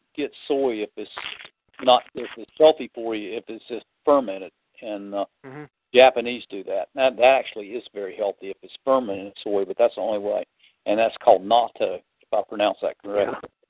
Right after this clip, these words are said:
Speaker 1: So that's the
Speaker 3: That's
Speaker 1: na-,
Speaker 3: right.
Speaker 1: nastiest stuff you'll ever eat in your life, but you have to develop a way of eating it. But, uh, I've heard it's pretty nasty. But, uh, I mean, the, the Chinese, the Japanese eat that.
Speaker 3: Well, the,
Speaker 2: Another
Speaker 3: the
Speaker 2: product is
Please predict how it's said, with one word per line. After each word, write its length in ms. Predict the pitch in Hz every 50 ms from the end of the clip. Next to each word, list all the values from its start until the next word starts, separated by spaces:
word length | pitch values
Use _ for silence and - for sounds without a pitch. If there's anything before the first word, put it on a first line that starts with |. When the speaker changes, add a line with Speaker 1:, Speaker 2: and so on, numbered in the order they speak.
| _ -
Speaker 1:
So 60 | 117
that's 160 | 110 127 120 -
the 100 | - 113 - _ _ - _ _ _ -
Speaker 3:
That's 160 | - - 98 107
Speaker 1:
na-, 160 | 135 139 143
Speaker 3:
right. 160 | - - - - - - - - - _ - - _ _ _ _ _ -
Speaker 1:
nastiest 580 | 131 143 156 170 170 147 - - 170 147 - -
stuff 240 | - 165 170 160 -
you'll 220 | - 139 123 120 135
ever 260 | 139 139 127 123 131
eat 140 | 143 139 -
in 60 | 123
your 120 | 123 117 117
life, 320 | 123 131 135 135 127 113 - _ 123
but 120 | 120 107 _ _ _ _ _ _ _ _ _
you 100 | - 131
have 140 | 139 135 -
to 80 | 127 107
develop 380 | 98 101 110 120 120 120 - - _ _ - -
a 40 |
way 140 | 123 120 113
of 60 | 104
eating 360 | 113 123 127 113 101 87 80 -
it. 80 | - -
But, 280 | 107 104 - - 110
uh, 140 | 107 104 101 - -
I've 140 | 139 117 - -
heard 180 | 123 120 110
it's 140 | 104 101 - - _
pretty 200 | - 123 110 104
nasty. 440 | 98 101 101 104 101 - - - 95
But, 160 | 90 90 92 - - -
uh, 500 | - - _ _ _ _ _ _ - -
I 100 | 107 110
mean, 100 | 107 104
the, 120 | 101 101 - _ _ _ _
the 120 | - 104 104 - -
Chinese, 340 | 110 110 117 123 123 120 - _ -
the 100 | - - - -
Japanese 440 | 113 123 123 - 120 110 104 98 -
eat 140 | 120 120 -
that. 180 | 104 98 - - _ _ _ _ _ _ _ - - - - - - - - - - - - - - - - _ - - - - - _ -
Speaker 3:
Well, 200 | - 135 131 110
the, 140 | 104 123 123 117
Speaker 2:
Another 240 | 147 180 196 185 127
Speaker 3:
the 60 | 127
Speaker 2:
product 380 | 139 147 147 143 139 135 -
is 80 | 139